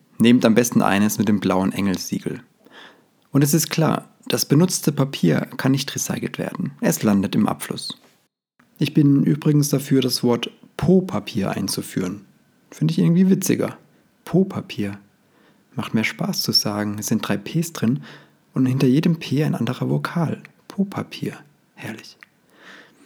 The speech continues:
Der Zellstoff für deutsches Popapier wird übrigens zu achtzig Prozent importiert. Und Zellstofflieferant Nummer eins ist Brasilien. Noch eine interessante Zahl.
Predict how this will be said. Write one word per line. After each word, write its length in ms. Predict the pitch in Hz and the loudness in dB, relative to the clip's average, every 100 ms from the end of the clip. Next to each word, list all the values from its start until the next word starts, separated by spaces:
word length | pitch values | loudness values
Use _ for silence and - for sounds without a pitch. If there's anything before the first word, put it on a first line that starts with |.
| - - _ - | -20 -20 _ 0
Der 500 | 110 104 104 104 101 | 2 4 2 0 -2
Zellstoff 460 | - 175 226 - 123 | 0 2 2 -2 -2
für 100 | - | 0
deutsches 400 | 139 147 - - | 0 0 -2 -4
Popapier 640 | - 185 185 143 156 147 | 2 2 2 -2 0 0
wird 160 | 139 143 | 0 -2
übrigens 460 | 147 151 143 143 | -2 0 0 0
zu 120 | - - | -4 -4
achtzig 320 | 135 143 139 | -4 -4 -2
Prozent 340 | 143 - 131 | -2 0 0
importiert. 640 | 147 - 139 - 156 - - _ _ _ _ _ _ - - | 0 -2 -2 4 2 2 -10 _ _ _ _ _ _ -8 2
Und 180 | 120 - | 2 4
Zellstofflieferant 960 | 135 143 147 - 123 120 107 107 - 127 | 2 4 2 2 2 2 4 2 0 0
Nummer 220 | 107 104 | 2 2
eins 300 | 87 104 135 | 0 -2 -2
ist 80 | - | -2
Brasilien. 680 | 143 - 117 92 90 110 - _ _ _ _ _ _ _ - | -2 2 2 2 -4 -8 -16 _ _ _ _ _ _ _ 0
Noch 160 | 156 160 | 2 4
eine 240 | 104 98 | 2 2
interessante 560 | 104 95 98 101 98 - | 0 -4 -4 -2 -2 -4
Zahl. 320 | - - | -4 -4